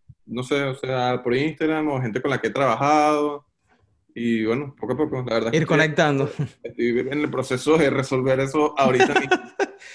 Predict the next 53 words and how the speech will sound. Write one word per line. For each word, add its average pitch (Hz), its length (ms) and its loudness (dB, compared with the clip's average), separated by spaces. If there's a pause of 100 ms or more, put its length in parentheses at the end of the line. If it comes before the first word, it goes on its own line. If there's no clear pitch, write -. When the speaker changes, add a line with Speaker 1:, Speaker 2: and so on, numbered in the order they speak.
(400)
Speaker 2:
Sí, 180 200 4
ve, 202 120 6
porque 185 220 4
yo, 170 180 6
eh, 175 280 4
yo 156 100 4
siempre 196 300 4
he - 20 4
notado 202 340 6
eso, 160 200 2
como 139 180 0
que 135 520 2
el, 131 300 -2
en 139 80 -2
las 139 120 -6
productoras 151 560 0
y 131 240 -4
todo 139 240 0
esto 160 500 0
siempre 135 300 -4
es 165 40 -12
como 165 200 0
la 131 80 2
misma 127 260 -2
gente 170 420 2
y 120 400 0 (280)
me 117 80 -2
llama 127 100 -2
la 151 80 2
atención 160 240 -2
cómo 160 220 0
has 165 100 -2
hecho 156 240 -4
tú 160 160 -4
para 156 240 2
ir 147 180 -2
creando 160 280 -2
ese 156 160 -10
círculo 160 520 -2
en, 131 220 -6
en 135 140 -6
L 127 180 -2
A 139 40 4
de, 147 360 0
"Ok, 127 140 -8
esta 131 180 -8
es 147 60 -10
mi 156 100 -8
gente 160 300 -6
acá 151 180 -4
en 156 80 -4
L 151 180 -2
A", 160 540 -4